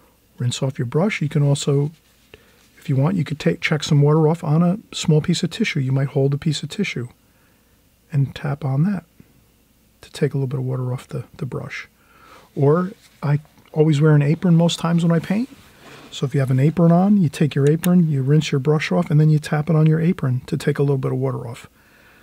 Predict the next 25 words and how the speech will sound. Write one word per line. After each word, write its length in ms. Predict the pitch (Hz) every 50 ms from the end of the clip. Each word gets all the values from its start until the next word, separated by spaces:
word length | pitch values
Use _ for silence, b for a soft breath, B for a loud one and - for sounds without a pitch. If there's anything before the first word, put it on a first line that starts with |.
| b b b b
So 200 | - - 160 143
it's 120 | 131 -
always 200 | 196 202 202 175
best 340 | - 202 202 165 - - -
to 80 | - -
take 140 | 175 170 190
a 20 |
little 240 | 190 180 185 180 170
water 320 | 156 160 170 175 180 180
off 180 | 156 165 165 -
your 120 | 160 151
brush 440 | 143 180 170 151 135 143 - - -
once 260 | 143 143 143 143 -
you 100 | 160 147
rinse 280 | 139 165 170 147 - -
it, 140 | - - _ _ _ _ _ _ _ _ b b b b b b b b b b
'cause 180 | - - 131 127
you're 80 | 139
constantly 540 | 120 - - - 202 214 196 - - 165 156
going 240 | 143 156 156 147 143
back 220 | 147 147 147 -
and 80 | 147 131
forth 280 | - - 151 147 143 -
to 140 | - -
your 260 | 139 135 131 131 123